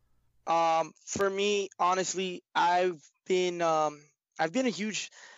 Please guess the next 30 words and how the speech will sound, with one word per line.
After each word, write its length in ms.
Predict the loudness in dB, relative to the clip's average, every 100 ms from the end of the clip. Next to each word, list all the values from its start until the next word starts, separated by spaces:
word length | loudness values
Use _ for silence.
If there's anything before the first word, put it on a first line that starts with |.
| -20 _ _ _ _ _
optimist 580 | 0 0 -2 -6 -4 -4
when 100 | -4
it 100 | -4
came 220 | -2 -4 -4
to 120 | -2
Morata, 500 | 0 2 2 2 -2
but 340 | 2 2 2 -2
over 240 | -2 0 2
the 120 | 2
last 640 | 4 2 2 -2 -8 -10 -8
two 240 | -6 -4
weeks, 480 | -2 -4 -2 -2 -2 -6 -20 -20 _
I 180 | 0 4
am 320 | 4 2 -2 -10 _ _
sick 680 | -10 -2 0 2 2 0 -2 -10 -8
and 160 | -6
tired 420 | -2 0 2 2
of 100 | -2
the 80 | -6
man. 280 | -8 -8 -10 -16 -20 -20 -20 _
Sick 540 | -2 0 2 2 0 -2
and 100 | -2
tired 320 | 2 2 2
of 60 | -2
the 60 |
man. 180 | -4 -2
I 160 | 0 2
want 200 | 2 0
him 120 | -2
gone. 380 | -2 0 2 0